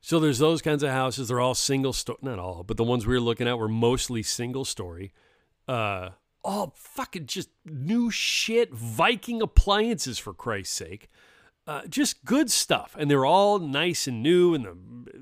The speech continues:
developments were neat, and they were gated and this and that. So for, like,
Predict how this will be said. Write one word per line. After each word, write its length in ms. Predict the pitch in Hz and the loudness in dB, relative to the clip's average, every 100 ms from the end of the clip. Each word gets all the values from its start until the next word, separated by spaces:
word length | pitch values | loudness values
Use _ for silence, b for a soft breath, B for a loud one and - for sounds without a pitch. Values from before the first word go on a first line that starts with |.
| 135 | -10
developments 640 | 107 92 185 202 180 175 | -6 2 4 4 2 2
were 160 | 147 135 | 2 2
neat, 440 | 127 139 180 175 | 0 -2 -2 -2
and 100 | 131 | -6
they 40 | 107 | -8
were 160 | 95 - | -10 -2
gated 340 | 170 185 170 | 2 2 2
and 100 | 143 | -2
this 120 | 147 | -4
and 100 | 151 | -4
that. 120 | 143 - b b b b b b - | -6 -8 b b b b b b -6
So 480 | - 196 175 165 _ _ _ _ _ _ _ _ | 4 6 4 0 _ _ _ _ _ _ _ _
for, 240 | - 190 | -8 -2
like, 460 | 185 165 139 127 _ | -2 0 -4 -8 _